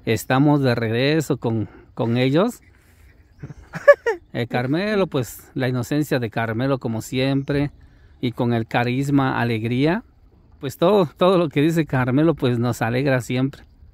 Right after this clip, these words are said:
Speaker 2: Ujú.
Speaker 1: Carmelo, pues, es un pequeño niño todavía, en el cual pues siempre, cada vez que lo vemos, pues nos lleva mucha diversión, ¿verdad, Carmelo? Y más Carmelo, que dice que tiene quince años. Carmelo,
Speaker 2: ¿Eh?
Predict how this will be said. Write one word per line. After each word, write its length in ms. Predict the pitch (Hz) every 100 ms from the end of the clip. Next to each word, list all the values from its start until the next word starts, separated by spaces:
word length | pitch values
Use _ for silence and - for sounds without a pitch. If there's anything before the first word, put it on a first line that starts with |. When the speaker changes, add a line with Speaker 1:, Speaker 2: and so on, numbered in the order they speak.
| 160 -
Speaker 2:
Ujú. 100 | 226
Speaker 1:
Carmelo, 460 | 233 117 123 147 156
pues, 200 | 143 -
es 140 | 135
un 180 | 156 147
pequeño 480 | 139 131 147 147 135
niño 380 | 127 156 175 143
todavía, 540 | - 143 131 135 151
en 60 | 131
el 120 | 120
cual 380 | 127 127 175 180 - - _ _ _ - -
pues 200 | - 120
siempre, 400 | - 151 165 160
cada 240 | 135 147 143
vez 160 | 151
que 100 | -
lo 140 | 131 117
vemos, 280 | 135 147 127
pues 180 | 123
nos 200 | 120 117
lleva 240 | 123 139 139
mucha 300 | 139 139 131
diversión, 640 | 120 117 110 107 135 160 - _ _ _ _
¿verdad, 240 | - 131 156
Carmelo? 460 | 156 147 165 180 - _ _ _ _
Y 100 | 123
más 200 | 131 147
Carmelo, 420 | - 143 143 160
que 160 | 143 131
dice 240 | 135 147
que 140 | 143 117
tiene 320 | - 139 131
quince 420 | - 139 131 -
años. 480 | 113 131 160 120 - _ _ _ _ _ _ _ _ _ _ _ _ _ - - _ -
Carmelo, 460 | 120 127 175 180 - -
Speaker 2:
¿Eh? 180 | 233